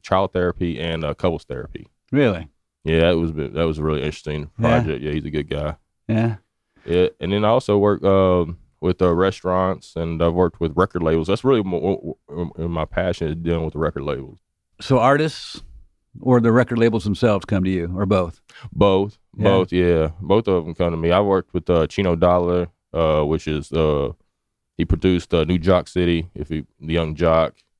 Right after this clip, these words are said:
Speaker 1: Now we're gonna see a lot more Young Jock stuff coming out bec-, i-, i-, if they,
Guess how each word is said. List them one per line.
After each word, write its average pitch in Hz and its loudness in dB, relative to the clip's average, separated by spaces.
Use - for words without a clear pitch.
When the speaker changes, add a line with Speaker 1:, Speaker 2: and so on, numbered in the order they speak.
Speaker 1:
Now 82 -2
we're 80 -2
gonna 82 -2
see 87 -4
a 82 0
lot 85 2
more 80 -2
Young 78 -4
Jock 85 0
stuff - -6
coming 80 -4
out 78 -2
bec-, - -12
i-, 71 -8
i-, 71 -6
if 90 -2
they, 87 0